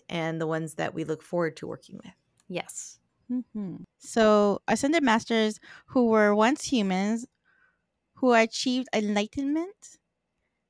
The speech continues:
Speaker 3: paid off their karmic debt, and mastered ascension, if that makes
Speaker 1: Yeah.
Speaker 3: sense.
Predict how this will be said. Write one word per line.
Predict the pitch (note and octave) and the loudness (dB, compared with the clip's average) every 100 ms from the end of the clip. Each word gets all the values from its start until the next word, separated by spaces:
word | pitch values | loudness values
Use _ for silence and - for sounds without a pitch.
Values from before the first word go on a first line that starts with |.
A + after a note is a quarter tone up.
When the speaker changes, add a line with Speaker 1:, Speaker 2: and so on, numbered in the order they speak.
| - | -6
Speaker 3:
paid | G#3+ G3+ | 0 2
off | G3 | 0
their | - F#3+ F#3 - | 0 0 0 -4
karmic | - G#3 G3 - | -4 -2 -2 -6
debt, | - C4 - _ _ _ _ _ _ _ | -2 -2 -2 _ _ _ _ _ _ _
and | - G3 F#3 F3+ F3+ F3+ E3+ F3+ - _ _ _ _ _ _ _ _ _ G#3+ | -4 -2 0 0 -2 -4 -6 -6 -10 _ _ _ _ _ _ _ _ _ -2
mastered | G#3 F#3+ - G#3+ G3 F#3+ F#3 - - | 0 0 -2 0 0 0 -4 -12 -10
ascension, | G3 - F#3+ - C#3+ C3 F3+ - _ _ _ _ _ - | -8 -6 -6 -6 -12 -14 -16 -20 _ _ _ _ _ -12
if | F3+ | -8
that | D3+ | -6
makes | D3 D3+ | -8 -8
Speaker 1:
Yeah. | C#3 | -8
Speaker 3:
sense. | - - - - | -8 -14 -20 -20